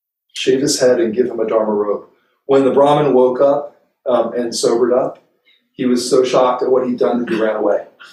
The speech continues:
<laughs> He's like, "I'm out of here. What happened?" <laughs> "There was a tiger in the hotel room. <laughs> I lost all my money. And, oh, okay, I become a Buddhist monk." <laughs>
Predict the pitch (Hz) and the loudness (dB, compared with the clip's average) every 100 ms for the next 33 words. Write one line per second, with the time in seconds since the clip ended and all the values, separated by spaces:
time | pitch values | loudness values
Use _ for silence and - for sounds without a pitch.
0 | - 175 - - - - - - - - | -4 -4 -2 -2 -2 0 0 0 -6 -8
1 | - - _ - - - 113 117 127 120 | -16 -20 _ -18 -16 -8 -6 -2 0 0
2 | 104 104 - 101 113 - 104 - - - | -2 -4 -2 -2 -2 -4 -6 -6 -12 -4
3 | 226 - 196 - 240 - 269 - - - | -4 -2 -2 2 0 2 0 0 -2 -2
4 | - - - - - - 127 120 131 135 | -6 -10 -10 -10 -14 -4 -2 0 -2 0
5 | 135 139 139 135 139 - 156 147 147 147 | 0 2 0 0 0 0 2 2 0 -4
6 | 143 - - - - - - - 208 220 | -6 -14 -20 -20 -18 -8 -4 0 2 2
7 | - - - - 139 - - - 160 170 | 2 2 2 2 2 0 -2 -2 -2 0
8 | 165 160 - _ - 131 - - 139 139 | -2 -6 -14 _ -20 -18 -14 -2 0 2
9 | 135 135 - - 131 123 120 117 - 117 | 2 0 -2 -10 -8 -2 -4 -4 -8 -8
10 | 110 107 101 - 110 104 _ _ - - | -8 -10 -12 -14 -18 -18 _ _ -12 -10
11 | - - - 480 - - - - 359 - | -2 0 2 2 2 0 0 -2 -2 -8
12 | - 415 - - | -6 -6 -2 -6